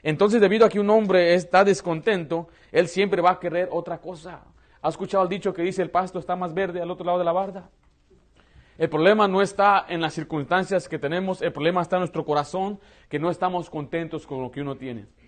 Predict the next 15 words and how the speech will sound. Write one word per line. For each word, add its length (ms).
Por 140
eso 160
Dios 260
nos 140
da, 160
en 60
primer 200
lugar, 360
la 100
advertencia 880
en 220
contra 580
de 160
la 100
codicia. 520